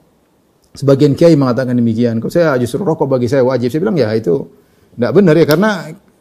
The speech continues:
engkau saja yang, Anda saja yang, eh, kecanduan, ya. Anda saja yang kecan-, kecanduan, sebagaimana candu-candu yang, eh,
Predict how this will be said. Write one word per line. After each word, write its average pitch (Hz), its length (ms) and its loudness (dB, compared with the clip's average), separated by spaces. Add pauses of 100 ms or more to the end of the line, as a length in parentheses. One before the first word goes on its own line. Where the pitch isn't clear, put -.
(120)
engkau 151 300 2
saja 180 320 4
yang, 123 480 0 (320)
Anda 165 320 4
saja 185 320 4
yang, 214 320 2 (480)
eh, 139 160 -2
kecanduan, 110 760 -2
ya. - 220 -12
Anda 123 160 -6
saja 120 160 -4
yang 127 100 -4
kecan-, 156 300 -6
kecanduan, 135 240 -6
sebagaimana 139 500 -2
candu-candu 123 460 -2
yang, 147 240 2 (480)
eh, 113 560 -2